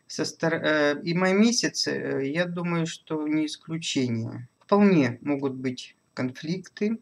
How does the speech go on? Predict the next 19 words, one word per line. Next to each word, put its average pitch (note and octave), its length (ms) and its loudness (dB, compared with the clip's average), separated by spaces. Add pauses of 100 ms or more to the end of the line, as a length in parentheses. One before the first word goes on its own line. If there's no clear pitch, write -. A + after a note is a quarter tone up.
(120)
в F#3+ 140 -4
общении, F#3+ 1040 0 (380)
э, - 80 -6
э, - 320 -4
конфликты, E3 960 0
э, B2 720 -10 (160)
по C#3+ 100 -8
поводу A#2+ 480 -6
оформления A#2+ 640 -4
документов, E3+ 880 0 (300)
э, - 180 -4
какие-то, E3+ 720 -2 (720)
м, C#3+ 540 -4 (300)
такие C3 540 -4 (140)
недомолвки D#3+ 960 0
или A#2+ 720 -2
нюансы C3+ 1080 0
в - 60 -18
командировочках, B2+ 1120 -4